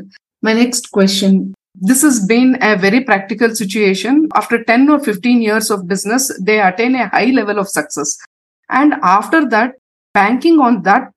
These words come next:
uh, success, what they do is they go and, uh, start expanding their business and start taking lot of debts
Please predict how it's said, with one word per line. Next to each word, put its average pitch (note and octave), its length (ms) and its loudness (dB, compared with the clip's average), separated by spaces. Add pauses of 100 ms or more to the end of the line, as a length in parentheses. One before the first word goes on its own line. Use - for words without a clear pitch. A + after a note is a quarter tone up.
uh, G3+ 80 -4
success, G3+ 560 -4
what G#3 280 -2
they B3+ 180 0
do G#3+ 180 -2
is A#3+ 380 -2
they A3+ 180 0
go A#3 340 -2
and, A#3+ 580 0
uh, F#3+ 260 2 (300)
start C4 400 -2
expanding C#4 720 2
their A3 180 0
business F3+ 460 -4
and G#3 220 -8
start G#3 400 -2
taking G#3+ 440 -2
lot F#3 260 -2
of G3 240 -6
debts - 540 -10